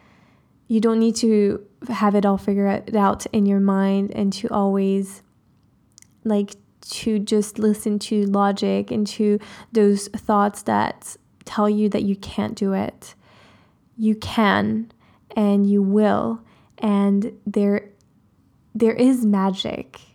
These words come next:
Honestly, there is so much magic in listening to your intuition and to connecting to it and to following it. Absolutely.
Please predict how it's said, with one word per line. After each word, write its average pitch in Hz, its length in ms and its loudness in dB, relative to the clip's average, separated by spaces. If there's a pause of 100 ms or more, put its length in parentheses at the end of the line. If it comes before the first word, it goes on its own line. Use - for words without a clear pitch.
(120)
Honestly, 208 580 -2
there 208 180 2
is 220 160 0
so 220 200 -2
much 208 240 0
magic 196 480 -4
in 202 200 0
listening 196 640 -2
to 196 380 -4
your 190 420 -2 (140)
intuition - 680 -4
and 202 220 0
to 202 160 -4
connecting 190 640 -2
to - 200 -6
it - 400 -10 (680)
and 208 280 2
to 202 360 0
following 190 540 0
it. - 400 -10 (240)
Absolutely. 233 880 -8